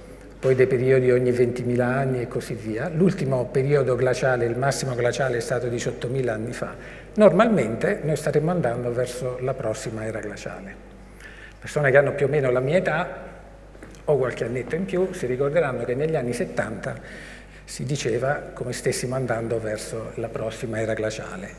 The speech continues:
e in effetti era, era vero. Se non che, che cosa è successo? È successo che appunto a partire da un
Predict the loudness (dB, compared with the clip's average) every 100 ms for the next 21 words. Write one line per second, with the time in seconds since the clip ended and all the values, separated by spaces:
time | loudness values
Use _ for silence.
0 | -2 2 4 2 -2 -2 -6 -6 -2 0
1 | 0 -2 -4 -12 -16 -18 -14 2 4 4
2 | 0 -4 -8 -12 -16 -16 -14 -10 -8 -6
3 | 0 6 8 10 10 10 4 6 6 6
4 | 6 4 4 2 2 0 -6 -4 -2 0
5 | 0 2 0 2 2 2 -2 -4 -4 -6
6 | -10 -14 -18 -16 -14 -14 -16 -16 -18 -20
7 | -20 -20 -20 -20 -6 -4 0 4 6 8
8 | 6 8 6 6 4 2 0